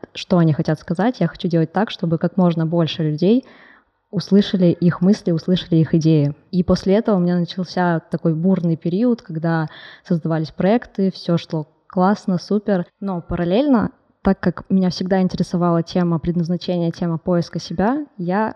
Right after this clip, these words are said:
понемногу проводила личные консультации с людьми. Я об этом особо не афишировала, и у меня даже в шапке профиля в Инстаграме и всегда стояло, что я продюсер подкастов, YouTube-каналов.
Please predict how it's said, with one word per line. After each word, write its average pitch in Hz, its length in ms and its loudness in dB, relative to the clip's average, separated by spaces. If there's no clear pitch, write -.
понемногу 202 480 2
проводила 170 560 0
личные 175 340 -2
консультации 175 560 -2
с - 140 -6
людьми. 151 340 -4
Я 185 140 2
об 190 80 2
этом 190 220 0
особо 190 280 0
не 175 80 2
афишировала, 190 560 2
и 175 40 2
у 170 40 2
меня 180 220 2
даже 160 300 0
в - 60 -20
шапке - 360 -4
профиля 196 400 0
в 165 40 2
Инстаграме 170 800 0
и 160 380 2
всегда 175 320 2
стояло, 160 460 -4
что - 220 -10
я 156 200 -2
продюсер 156 460 -4
подкастов, - 600 -2
YouTube-каналов. 185 760 0